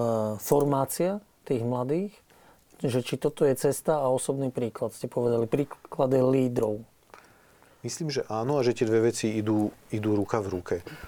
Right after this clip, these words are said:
Speaker 2: Mladí by mali dostať nejakú serióznu formáciu. Dostávajú výchovu v rodine,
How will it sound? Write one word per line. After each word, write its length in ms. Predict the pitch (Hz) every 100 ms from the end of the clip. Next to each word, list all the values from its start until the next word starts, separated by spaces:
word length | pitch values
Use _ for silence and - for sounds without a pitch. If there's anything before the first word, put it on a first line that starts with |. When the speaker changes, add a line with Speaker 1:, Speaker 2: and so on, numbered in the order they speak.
| -
Speaker 2:
Mladí 400 | - 110 127 151
by 100 | 127 113
mali 220 | 110 113
dostať 560 | 104 104 - 104 98 110
nejakú 560 | 104 101 - 101 98 - -
serióznu 520 | - 104 101 101 104
formáciu. 600 | - 104 101 98 - 90
Dostávajú 440 | 98 190 147 127 110
výchovu 520 | 113 - 123 104 95 - 110
v 60 |
rodine, 400 | 104 107 113 117